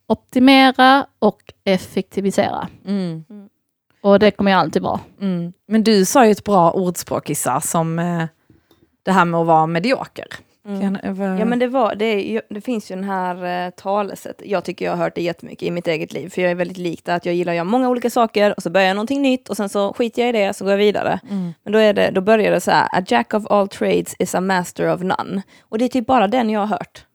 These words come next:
Speaker 2: Mm.
Speaker 3: Man bara, okej, så får man det upptryckt i ansiktet, liksom.
Speaker 1: Mm.
Speaker 3: Och sen
Speaker 2: Va,
Speaker 3: fortsätter
Speaker 2: hur är den på svenska då?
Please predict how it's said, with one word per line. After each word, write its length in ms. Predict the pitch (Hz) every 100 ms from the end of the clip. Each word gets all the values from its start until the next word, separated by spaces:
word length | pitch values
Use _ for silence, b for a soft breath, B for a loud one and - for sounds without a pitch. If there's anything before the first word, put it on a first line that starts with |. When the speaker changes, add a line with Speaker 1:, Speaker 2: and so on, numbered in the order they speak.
| 202
Speaker 2:
Mm. 280 | 208 185 170
Speaker 3:
Man 120 | 233
bara, 200 | 196 156
okej, 380 | 220 - 92 185
så 100 | 190
får 100 | 208
man 140 | 202
det 100 | 196
upptryckt 380 | 185 202 180 180
i 40 | 175
ansiktet, 540 | 185 - - - -
liksom. 320 | - - 170 226
Speaker 1:
Mm. 240 | 190 180
Speaker 3:
Och 60 | 208
sen 140 | 262
Speaker 2:
Va, 20 | 196
Speaker 3:
fortsätter 420 | 233 240 247 269
Speaker 2:
hur 120 | 262
är 120 | 226
den 160 | 214 208
på 60 |
svenska 400 | - 208 208 -
då? 220 | 165 -